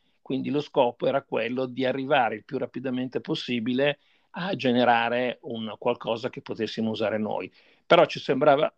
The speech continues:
mm, giusto anche perché io credo nel fatto che open source vuol dire che tu prendi ma dai anche,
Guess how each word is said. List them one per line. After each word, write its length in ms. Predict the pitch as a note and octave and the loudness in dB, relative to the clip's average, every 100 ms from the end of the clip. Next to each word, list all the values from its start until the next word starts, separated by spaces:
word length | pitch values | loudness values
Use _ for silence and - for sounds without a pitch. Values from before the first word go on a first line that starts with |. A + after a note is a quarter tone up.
| _ - | _ -16
mm, 300 | D#3+ D3+ B2+ | -14 -14 2
giusto 400 | E3+ D3+ - C#3+ | 4 4 4 2
anche 320 | B2 F3 F3+ | 2 -2 -4
perché 320 | C3+ A#2+ C3+ | -4 -2 0
io 180 | D3 D#3+ | 0 -2
credo 340 | - C3 A#2 | -2 -4 -2
nel 140 | A#2 A#2 | -8 -6
fatto 460 | - A2+ - - | -2 -2 -2 -14
che 120 | - B2 | -4 -2
open 300 | B2+ D3 C#3 | -2 -2 -6
source 580 | - B2+ C3+ - C#3+ - _ _ - | -4 -2 -2 -2 -4 -4 _ _ -4
vuol 160 | C#3 | -2
dire 220 | C#3 C#3 | 0 0
che 160 | - A#2 | 0 -4
tu 140 | - - | -6 -2
prendi 380 | B2 A#2 B2+ | 0 2 2
ma 140 | A#2 G#2+ | 2 2
dai 400 | B2 A#2 G#2+ A2 | 6 8 6 2
anche, 520 | G2 G2 F#2+ G#2+ G#2 | -4 -6 -8 -6 -8